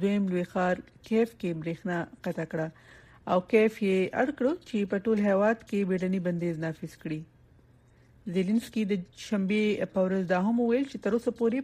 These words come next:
په ترهګرۍ کې د روس پراخه پانګه اچونه د څلور زرو توغندیو څخه ډېره ده. زیلینسکي د اروپایي ټولنې او امریکا د هغو فیصلو له امله مننه وکړه چې په راتلونکي کال کې اوکراین ته د دفاع، انرژي او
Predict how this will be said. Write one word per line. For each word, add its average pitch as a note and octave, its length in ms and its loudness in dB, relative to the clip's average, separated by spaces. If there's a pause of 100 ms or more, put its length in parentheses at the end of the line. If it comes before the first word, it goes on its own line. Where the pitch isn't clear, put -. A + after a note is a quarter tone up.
په G3+ 80 4 (540)
ترهګرۍ G#3 540 4
کې B3+ 100 0 (100)
د G3+ 140 2
روس A3+ 300 -2
پراخه G3+ 420 0
پانګه G3+ 300 2
اچونه G#3 480 -2
د F#3+ 180 0
څلور G3+ 400 -2
زرو F#3 160 0 (140)
توغندیو F3+ 460 -2
څخه F3 280 -6
ډېره D#3+ 280 -4
ده. E3 100 -6 (1000)
زیلینسکي C#4 440 4
د B3+ 80 4
اروپایي G#3 340 2
ټولنې A3 420 0
او F3+ 120 0
امریکا F3+ 380 -2 (260)
د F3+ 240 2
هغو G3+ 240 0 (100)
فیصلو F#3 420 -2 (280)
له E3+ 140 0
امله F3 280 -4
مننه E3+ 300 -2
وکړه A#3 280 -2 (380)
چې - 140 -10
په A3+ 120 4
راتلونکي A3+ 480 -2
کال A#3+ 240 4
کې G3+ 200 -4
اوکراین G#3+ 360 -2
ته A3+ 160 0
د F3+ 160 -2
دفاع، F3+ 360 -2 (580)
انرژي F#3 340 0 (200)
او F#3 40 6